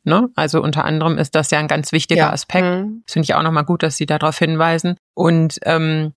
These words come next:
Speaker 1: trotzdem kann es ja so sein, dass jemand das gar nicht so genau formulieren kann. Also unter was <laughs> er oder sie leidet, ja? Also das,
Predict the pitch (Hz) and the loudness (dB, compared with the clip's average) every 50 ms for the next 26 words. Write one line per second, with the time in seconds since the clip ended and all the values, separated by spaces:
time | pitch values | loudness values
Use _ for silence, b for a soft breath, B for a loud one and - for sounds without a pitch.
0 | _ _ - - - - 226 - - - 208 202 196 185 - 170 160 165 185 180 | _ _ -8 -2 -2 -2 -2 -2 -2 0 2 2 2 2 2 0 2 2 2 2
1 | - 175 170 175 160 151 156 151 143 147 139 139 147 151 165 185 214 233 254 269 | 2 2 2 2 2 0 -2 0 0 0 2 2 2 2 2 2 2 2 2 0
2 | 269 - _ - 139 170 170 170 165 156 - - - - - - - _ - 180 | -2 -6 _ -4 0 0 2 2 0 -2 -4 -8 -10 -12 -14 -16 -18 _ -2 0
3 | 180 185 180 170 165 180 170 - - 127 139 156 165 139 - 175 165 160 165 160 | 2 2 2 2 2 0 -2 0 0 0 0 0 0 0 0 0 0 2 2 2
4 | 156 156 156 - - 170 165 165 165 175 185 175 156 151 131 131 151 139 - 135 | 2 2 2 2 0 2 2 2 4 4 4 4 2 0 0 -2 -2 -2 -2 -4
5 | 127 - _ _ - 156 139 147 139 - - - - 170 160 - 160 147 135 156 | -6 -8 _ _ -6 -2 0 0 -2 -2 -4 -4 -4 -4 -2 -2 -4 -2 0 0
6 | 165 160 - - - - - - - - - - 143 185 - - - 160 156 160 | 0 -2 -4 -8 -12 -14 -16 -18 -16 -8 -8 -4 -4 -4 -2 0 0 2 2 0
7 | - 156 151 156 156 143 165 147 147 156 175 202 233 165 147 139 139 - - 160 | 0 0 0 -2 -2 -2 -2 0 2 2 2 2 2 2 2 0 0 -2 -2 0
8 | 143 165 220 277 262 - 180 156 160 156 160 165 170 - | 0 2 0 0 0 -2 0 0 -2 0 0 0 -2 -2